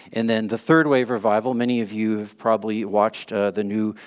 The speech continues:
movie that's come out. I think it's called Jesus Revolution, something like that.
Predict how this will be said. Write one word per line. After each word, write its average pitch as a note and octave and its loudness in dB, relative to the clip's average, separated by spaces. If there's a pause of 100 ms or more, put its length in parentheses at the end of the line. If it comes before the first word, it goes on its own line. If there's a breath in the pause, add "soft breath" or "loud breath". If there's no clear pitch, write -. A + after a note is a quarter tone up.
(140 loud breath)
movie B2 -2
that's A#2 -8
come B2 -8
out. A#2+ -4
I A2+ -8
think G#2+ -12
it's G#2+ -12
called G2+ -10
Jesus G2+ -14 (200)
Revolution, G#2+ -10
something A2 -12
like G#2 -8
that. A2 -4